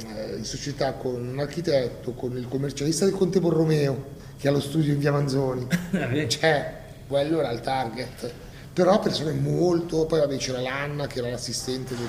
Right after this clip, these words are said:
Speaker 1: Conte, c'era il dottor Gandini che adesso non c'è più, che era un gran signore.
Speaker 2: Ma quindi tu vai lì e riti-, ritiri
Speaker 1: No,
Speaker 2: e
Speaker 1: io
Speaker 2: entri
Speaker 1: vado
Speaker 2: in
Speaker 1: lì,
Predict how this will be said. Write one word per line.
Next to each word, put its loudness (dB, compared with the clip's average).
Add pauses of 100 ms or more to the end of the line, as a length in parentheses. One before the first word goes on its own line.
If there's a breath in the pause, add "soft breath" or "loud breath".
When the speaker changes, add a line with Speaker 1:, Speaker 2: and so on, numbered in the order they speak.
Speaker 1:
Conte, -2
c'era -4
il -4
dottor -4
Gandini -2
che -4
adesso -4
non -6
c'è -8
più, -4
che -8
era -6
un -10
gran -10
signore. -8
Speaker 2:
Ma -2
quindi 2
tu 4
vai 4
lì 4
e 2
riti-, -2
ritiri 2
Speaker 1:
No, 6
Speaker 2:
e -2
Speaker 1:
io 8
Speaker 2:
entri -
Speaker 1:
vado 8
Speaker 2:
in 8
Speaker 1:
lì, 8